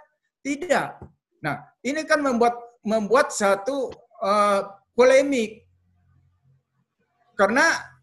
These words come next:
yang dilibatkan sebagai informan di, di daerah itu tidak benar. Orang yang tidak menguasai dan memahami tentang adat istiadat.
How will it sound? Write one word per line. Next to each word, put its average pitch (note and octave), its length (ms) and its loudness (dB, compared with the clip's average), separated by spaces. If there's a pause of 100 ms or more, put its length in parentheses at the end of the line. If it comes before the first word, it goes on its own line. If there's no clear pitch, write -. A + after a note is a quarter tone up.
(1040)
yang C#4 240 -2
dilibatkan C#4+ 720 0
sebagai A#3 560 2
informan A#3 640 0 (320)
di, G#3+ 320 -4
di G#3+ 160 4
daerah G3 400 2
itu G#3+ 320 -8 (400)
tidak B3+ 260 -4
benar. B3+ 680 0
Orang B3 280 0
yang D4+ 160 -6
tidak B3 460 -2
menguasai A#3+ 640 -2
dan B3+ 160 -4
memahami A3 560 -6
tentang G#3 320 -6
adat F3+ 240 -8
istiadat. G3+ 720 0